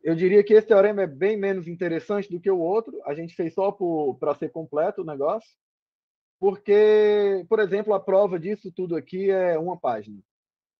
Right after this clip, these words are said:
Então, é só, só pra completar todo, todo o cenário pra gente. Mas o nosso interesse hoje vai ser esse cara. Tá.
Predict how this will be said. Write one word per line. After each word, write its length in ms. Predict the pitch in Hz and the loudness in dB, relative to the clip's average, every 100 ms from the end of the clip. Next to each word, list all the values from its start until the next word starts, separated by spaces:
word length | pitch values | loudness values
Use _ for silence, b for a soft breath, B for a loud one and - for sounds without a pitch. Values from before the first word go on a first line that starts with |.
| _ _ _ _ _ | _ _ _ _ _
Então, 260 | 190 190 185 | -8 -6 -6
é 60 | |
só, 280 | 175 214 208 - | -4 -4 -4 -4
só 140 | 220 | -4
pra 160 | 208 196 | -4 -6
completar 580 | 202 190 175 165 165 160 | -6 -4 -4 2 2 2
todo, 640 | - 143 175 175 156 143 135 | -2 -4 -4 -2 -2 -4 -6
todo 460 | 165 160 165 143 139 | -8 -4 -2 0 -2
o 60 | |
cenário 500 | 131 160 135 101 98 _ _ _ | -6 -10 -8 -12 -14 _ _ _
pra 160 | - 120 | -10 -10
gente. 360 | 85 - _ _ _ _ _ _ _ _ _ - | -10 -20 _ _ _ _ _ _ _ _ _ -4
Mas 180 | 143 143 | -2 0
o 60 | |
nosso 200 | 180 202 | 0 0
interesse 420 | 202 190 175 170 170 | 0 -2 -2 -2 -4
hoje 180 | 180 | -4
vai 120 | 175 165 | -6 -6
ser 160 | 170 | -8
esse 100 | 165 | -10
cara. 240 | - 95 _ _ _ _ _ _ _ _ _ _ _ _ _ _ _ _ _ _ _ - | -12 -14 _ _ _ _ _ _ _ _ _ _ _ _ _ _ _ _ _ _ _ -6
Tá. 220 | - | -6